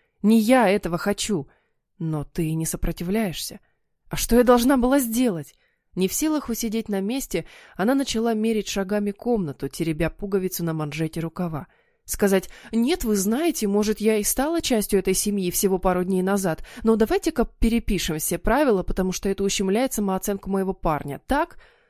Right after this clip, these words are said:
Ты хоть сам понимаешь, как это звучит?" "Я просто хочу вернуть то, что было между нами жалкие два дня назад", с грустью прошептал Рагнар.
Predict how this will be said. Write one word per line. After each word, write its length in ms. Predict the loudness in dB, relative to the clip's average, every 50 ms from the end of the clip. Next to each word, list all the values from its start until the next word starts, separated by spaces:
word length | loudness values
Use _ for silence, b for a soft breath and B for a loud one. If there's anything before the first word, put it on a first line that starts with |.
| b b b
Ты 80 | b 0
хоть 180 | 0 0 2
сам 200 | 2 2 2 2
понимаешь, 400 | 2 0 0 0 0 -2 -2 -2
как 160 | -2 -4 -4 -4
это 100 | -4 -4
звучит?" 480 | -4 -4 -4 -4 -4 -4 -6 -6 -10 -16 _ _ _ _ _ _ _ -4
"Я 160 | -4 -2 0
просто 300 | 0 0 -2 -2 -4 -6
хочу 300 | -4 -6 -4 -4 -4 -2
вернуть 420 | -2 -2 0 0 0 -2 -2 _
то, 160 | -2 -2 -2
что 160 | -2 -4 -6 -4
было 220 | -4 -2 -2 0
между 320 | 0 -2 -2 0 0 0
нами 240 | 2 2 2 0 0
жалкие 480 | -2 0 0 2 2 0 0 -2 -2 -2
два 260 | -2 0 0 0 0
дня 160 | 0 0 0
назад", 460 | 0 0 -2 -2 -4 -6 -8 -10 -16 -20 _ _ _ _ _ _ -12
с 120 | -8 -4
грустью 400 | 0 0 0 0 0 -4 -4 -2
прошептал 500 | -2 -2 -4 -4 -8 -6 -2 -2 -2 -2
Рагнар. 460 | -2 -4 -4 -4 -4 -4 -6 -8 -12